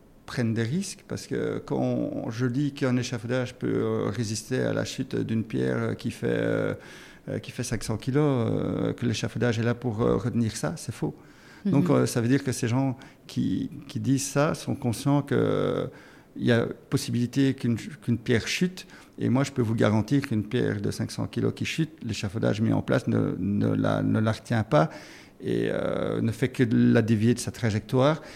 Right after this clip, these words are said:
Speaker 1: et la fait sortir de la zone de sécurisée. Donc ça, je peux vous le dire avec, euh, grande
Speaker 2: C'est
Speaker 1: certitude. Donc le danger, il existe depuis, euh, depuis de nombreuses années et pas seulement maintenant, euh, que les travaux ont repris.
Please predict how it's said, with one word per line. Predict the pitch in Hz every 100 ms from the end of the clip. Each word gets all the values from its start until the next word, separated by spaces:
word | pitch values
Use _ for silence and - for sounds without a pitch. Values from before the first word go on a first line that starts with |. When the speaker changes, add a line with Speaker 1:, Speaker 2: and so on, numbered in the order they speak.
| - - -
Speaker 1:
et | 117 107 110 104 107 -
la | 113 104
fait | -
sortir | - - - 143
de | 123
la | 110
zone | 107 127
de | 117 110
sécurisée. | - 113 120 120 135 156 - - - - -
Donc | 117 113
ça, | - 127
je | -
peux | 117
vous | 107
le | 110
dire | 120 123
avec, | 110 107 107
euh, | 101 101 101 -
grande | - 117
Speaker 2:
C'est | 110
Speaker 1:
certitude. | 110 - 127 165 139
Donc | 127 123 120
le | 117
danger, | 120 110 160 165 - - - -
il | 120 113
existe | 104 151 147 -
depuis, | 117 117 - - 139 135
euh, | 110 110 110 95 - -
depuis | 107 113
de | 113
nombreuses | 107 107 104 107 117
années | 131 131
et |
pas | 101 107
seulement | 113 110 117
maintenant, | 110 113 123 117
euh, | 110 110 107
que | 110
les | 104
travaux | - 107 110
ont | 110
repris. | 101 110 -